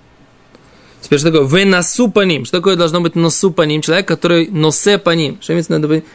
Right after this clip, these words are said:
Поднимает лицо. Но это опять же идиома. Человек, который симпатичен, да, он как бы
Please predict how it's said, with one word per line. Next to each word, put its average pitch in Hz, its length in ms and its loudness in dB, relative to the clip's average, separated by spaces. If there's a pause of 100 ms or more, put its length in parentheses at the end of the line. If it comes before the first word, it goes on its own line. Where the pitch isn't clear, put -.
(120)
Поднимает 180 540 2
лицо. 170 300 0
Но 139 100 -2
это 147 100 -2
опять 185 180 0
же 170 120 4
идиома. 143 400 0
Человек, 180 340 -2
который 180 460 0 (280)
симпатичен, 165 800 -2
да, 151 220 -2
он 156 180 0
как 151 240 -2
бы 147 240 2